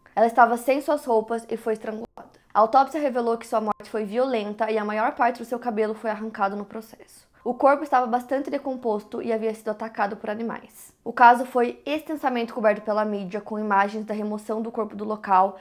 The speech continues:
e de programas pedindo ajuda pra encontrar o assassino da Sarah.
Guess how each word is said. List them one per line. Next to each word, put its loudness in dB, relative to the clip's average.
e -6
de 0
programas 2
pedindo -2
ajuda 0
pra -6
encontrar 2
o 0
assassino -8
da -4
Sarah. -12